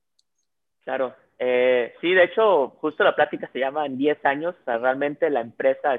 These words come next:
Skydrop no tiene, no tenemos diez años, pero, o sea, ya tenemos, eh,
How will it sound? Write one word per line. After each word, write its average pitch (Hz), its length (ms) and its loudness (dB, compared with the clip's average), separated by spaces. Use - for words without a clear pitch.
Skydrop 147 440 -2
no 131 180 -2
tiene, 139 320 -8
no 127 140 -8
tenemos 143 380 -8
diez 131 220 -6
años, 131 300 -6
pero, 120 800 -2
o - 200 -10
sea, 117 100 -4
ya 127 180 -2
tenemos, 139 560 -2
eh, 110 600 -6